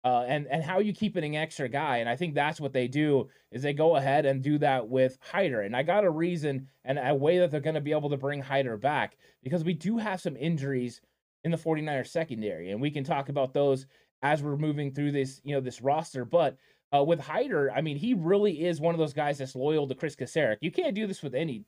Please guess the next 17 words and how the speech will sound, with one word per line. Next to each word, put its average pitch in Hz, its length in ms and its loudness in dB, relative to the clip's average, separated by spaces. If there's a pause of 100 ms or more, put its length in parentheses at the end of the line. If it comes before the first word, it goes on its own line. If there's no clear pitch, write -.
any 147 220 -4
player, 113 480 -6 (360)
uh, 127 200 4
but 135 280 0 (380)
Kerry 220 180 4
Hyder 170 280 4
wants 156 260 0
to 160 80 -4
be 131 160 -2
here. 135 220 0
He's 165 120 -4
playing 160 280 0
for 156 120 -2
the 147 60 -2
league 135 220 0
minimum. 110 420 -4
He 180 240 -2